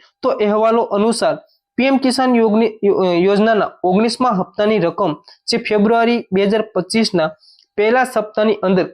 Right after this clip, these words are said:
ખેડૂતોના ખાતાની અંદર ટ્રાન્સફર કરવામાં આવી શકે છે. તો મિત્રો, આગામી ઓગણીસમો હપ્તો જે બીજા મહિના એટલે કે ફેબ્રુઆરી મહિનાની અંદર પહેલા અઠવાડિયાની અંદર ખેડૂતોના ખાતામાં ટ્રાન્સફર કરવામાં આવી શકે છે. ત્યારબાદ વાત કરીએ મિત્રો,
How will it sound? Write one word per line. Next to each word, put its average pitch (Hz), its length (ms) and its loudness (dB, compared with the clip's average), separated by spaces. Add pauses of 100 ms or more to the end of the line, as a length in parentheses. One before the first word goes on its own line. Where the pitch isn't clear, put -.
ખેડૂતોના 208 540 0
ખાતાની 190 380 0
અંદર 185 180 2
ટ્રાન્સફર 165 480 -4
કરવામાં 165 440 0 (400)
આવી 156 280 0
શકે 156 240 -2
છે. 160 160 0 (320)
તો 202 140 0
મિત્રો, 208 300 0
આગામી 190 480 0
ઓગણીસમો 190 500 0
હપ્તો 160 340 -4 (360)
જે 226 120 0
બીજા 190 320 2
મહિના 202 340 0
એટલે 190 160 2
કે 208 100 -2
ફેબ્રુઆરી 208 600 0
મહિનાની 190 420 2
અંદર 180 240 0 (460)
પહેલા 226 300 2
અઠવાડિયાની 226 460 0
અંદર 185 220 2 (120)
ખેડૂતોના 214 560 0
ખાતામાં 196 400 -2
ટ્રાન્સફર 170 440 -4
કરવામાં 165 500 -2 (280)
આવી 151 220 0
શકે 147 320 -2
છે. 151 160 -2 (580)
ત્યારબાદ 233 300 2
વાત 226 220 2
કરીએ 247 240 0
મિત્રો, 247 200 -2